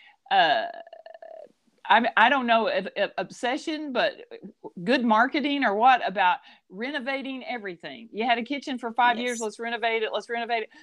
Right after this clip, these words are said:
Speaker 1: Because it's easy to renovate. It's, it's not easy, but it's cool to renovate. Clean, uh, nobody's gonna pat you on the back. No, nobody's gonna
Speaker 2: <laughs>
Speaker 1: pin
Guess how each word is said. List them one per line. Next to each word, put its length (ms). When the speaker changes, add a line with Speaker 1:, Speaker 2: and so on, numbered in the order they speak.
Speaker 1:
Because 240
it's 160
easy 320
to 100
renovate. 600
It's, 220
it's 360
not 280
easy, 300
but 180
it's 140
cool 560
to 100
renovate. 560
Clean, 500
uh, 200
nobody's 380
gonna 200
pat 220
you 60
on 100
the 60
back. 200
No, 180
nobody's 340
gonna 180
Speaker 2:
<laughs> 20
Speaker 1:
pin 460